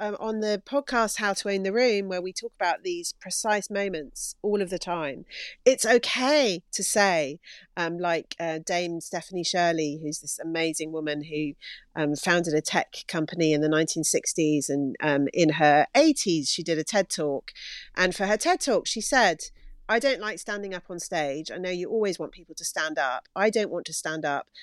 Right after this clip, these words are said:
And I will be," it was in Canada and she lives in London, um, "I will be bringing my own kitchen stool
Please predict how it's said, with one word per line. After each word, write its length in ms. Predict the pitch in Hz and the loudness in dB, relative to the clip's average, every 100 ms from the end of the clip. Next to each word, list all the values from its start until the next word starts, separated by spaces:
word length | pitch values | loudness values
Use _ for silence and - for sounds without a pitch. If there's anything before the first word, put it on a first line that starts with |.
| - | -12
And 140 | 185 180 | -2 0
I 80 | 180 | 2
will 160 | 180 | 0
be," 200 | 175 190 220 | -4 -2 0
it 100 | 208 | 0
was 140 | 208 | 0
in 100 | 190 | -2
Canada 380 | - 180 165 135 | -4 -4 -2 -4
and 140 | 143 | -4
she 100 | - | -4
lives 180 | 165 147 | -4 -2
in 140 | 151 | -2
London, 500 | 151 147 143 120 147 - - - - | -2 -2 -2 -4 -6 -10 -14 -16 -4
um, 220 | 208 196 196 | 4 4 6
"I 160 | 214 | 6
will 140 | 220 208 | 6 4
be 140 | 214 | 2
bringing 320 | 208 196 190 185 | 0 0 0 0
my 200 | 185 180 | 0 0
own 120 | 180 | 0
kitchen 400 | 185 - - 185 | -4 -6 -6 -4
stool 520 | 180 - 254 156 131 | -2 2 2 2 -4